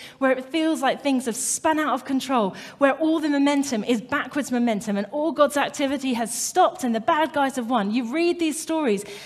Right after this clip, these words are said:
and you discover in the midst of all that uncertainty, there is still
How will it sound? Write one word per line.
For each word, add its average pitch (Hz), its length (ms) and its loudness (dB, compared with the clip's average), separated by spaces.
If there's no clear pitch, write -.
and 294 120 2
you 285 80 2
discover 277 540 -2
in 247 180 2
the 262 80 4
midst 277 440 2
of 240 200 -4
all 285 240 -2
that 269 200 -2
uncertainty, 254 1000 -2
there 240 180 -2
is 220 100 -2
still 254 580 -2